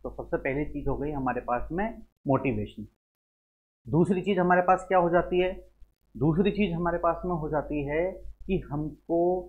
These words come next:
options नहीं रखने हैं life में, मतलब avoidance of options। ऑप्शन क्या कि यार चलो ठीक है selection नहीं हुआ तो मैं तो ये काम कर लूँगा,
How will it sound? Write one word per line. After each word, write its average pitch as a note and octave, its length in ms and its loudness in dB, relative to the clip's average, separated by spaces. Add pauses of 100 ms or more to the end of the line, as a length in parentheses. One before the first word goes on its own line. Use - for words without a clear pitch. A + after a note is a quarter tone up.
(540)
options F#3+ 680 4
नहीं C3+ 400 2
रखने B2 280 -2
हैं A2 140 -6
life G2 240 -4 (120)
में, - 80 -18 (540)
मतलब G3 460 0 (400)
avoidance F#3+ 640 6
of E3+ 160 2
options। B2 400 -2 (480)
ऑप्शन F#3+ 400 2
क्या G3 260 6
कि - 600 -2
यार E3+ 160 10
चलो F3+ 240 4
ठीक E3+ 260 0
है F3+ 80 4
selection E3 400 -2
नहीं E3 200 0
हुआ D#3+ 160 4
तो E3 120 -2
मैं D#3+ 160 -2
तो D#3+ 80 -2
ये D3 180 0
काम C#3+ 280 0
कर A#2 140 -4
लूँगा, G2+ 380 -6